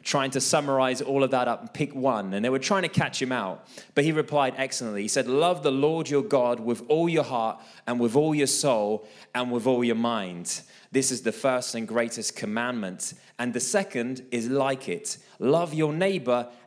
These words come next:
as yourself." Now, listen to his summary statement. "All the law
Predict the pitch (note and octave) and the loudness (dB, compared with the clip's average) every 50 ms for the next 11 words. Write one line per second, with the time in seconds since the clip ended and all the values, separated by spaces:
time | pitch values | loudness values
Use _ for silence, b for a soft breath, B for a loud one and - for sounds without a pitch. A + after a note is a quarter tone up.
0 | B _ C#3 C#3+ D3 D3 C#3+ A#2+ C3 C3+ C3+ C#3 C#3 - - F3 D3+ C#3+ A2 F2+ | B _ -6 -4 -4 -4 -4 -2 0 2 2 2 2 2 2 2 2 2 0 -2
1 | - - - - b b b b b B2 C3+ C3+ C3 C3 B2+ - - - - A#2+ | -6 -12 -16 -18 b b b b b 0 0 2 2 0 -2 -6 -10 -16 -8 -2
2 | C3+ D#3+ G3 F#3+ - G#3+ G3 - - F#3 D#3+ D3+ - - - D#3 D3+ D3 C#3 C3 | 2 2 4 4 2 0 -2 0 0 0 0 2 0 0 0 0 0 0 -2 -2
3 | B2+ - - B2+ B2 G2 F#2+ F#2+ F2+ E2+ - - _ _ _ _ - b b b | -2 0 0 0 -2 -2 -4 -6 -8 -8 -10 -16 _ _ _ _ -20 b b b
4 | b b b b b b b b - D#3+ F3 G3+ A3 A3 F#3+ F3 F3+ D#3 D3+ E3+ | b b b b b b b b 2 4 6 6 6 4 4 2 2 4 4 4
5 | E3+ D3 A#2 A2 G#2+ G#2 A2 A2 | 4 4 2 2 2 2 0 0